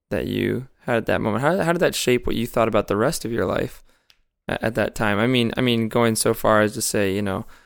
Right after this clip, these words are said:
what is, what is, what did that mean about, you know, potentially, you know, family life or whatever? And, and what did that mean about even,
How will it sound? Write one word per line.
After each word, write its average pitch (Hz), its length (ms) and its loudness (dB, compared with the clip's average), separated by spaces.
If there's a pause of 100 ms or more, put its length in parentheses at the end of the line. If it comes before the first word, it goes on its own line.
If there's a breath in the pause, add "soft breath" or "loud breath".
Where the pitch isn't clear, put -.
(400 soft breath)
what 123 180 2
is, 123 100 4
what 120 140 6
is, 117 160 0
what 123 340 2
did 127 140 2
that 117 160 4
mean 107 220 -2
about, - 580 -2
you 113 100 -2
know, 95 380 -2 (160)
potentially, - 760 -4 (100)
you 110 60 -2
know, 90 140 -2
family 101 480 -4
life 113 320 -8
or - 60 -4
whatever? 107 320 -2
And, 110 180 -2
and 120 160 -2
what 117 60 2
did 113 80 2
that 107 100 0
mean 110 180 0
about 104 240 0
even, 101 380 -2